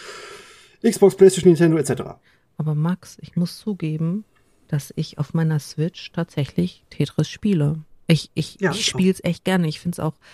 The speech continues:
Speaker 2: obwohl ich, ich bin, ähm, ich weiß nicht, wie du als Spieler bist, aber ich mag eigentlich überhaupt nicht, wenn ein Spiel mich frustriert. Also, ähm,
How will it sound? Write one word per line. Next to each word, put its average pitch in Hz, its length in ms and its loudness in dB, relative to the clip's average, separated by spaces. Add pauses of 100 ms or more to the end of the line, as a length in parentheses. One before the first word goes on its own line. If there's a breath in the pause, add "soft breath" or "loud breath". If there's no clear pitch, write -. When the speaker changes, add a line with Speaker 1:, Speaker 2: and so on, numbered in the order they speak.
(360 soft breath)
Speaker 2:
obwohl 220 400 6
ich, 226 280 -6 (120)
ich - 180 -6
bin, 185 440 2
ähm, 165 220 2
ich 160 100 -6
weiß 185 140 -2
nicht, 247 160 -4
wie 185 60 2
du - 140 -2
als - 160 -8
Spieler 175 320 0
bist, 220 280 -4 (380 soft breath)
aber 175 460 0
ich - 200 -8
mag 170 460 0
eigentlich 202 560 -2
überhaupt 170 440 -2
nicht, 196 220 -2
wenn 180 100 0
ein - 20 -2
Spiel - 280 -2
mich 170 200 -2
frustriert. - 680 -6 (540)
Also, 165 380 2 (580)
ähm, 151 500 0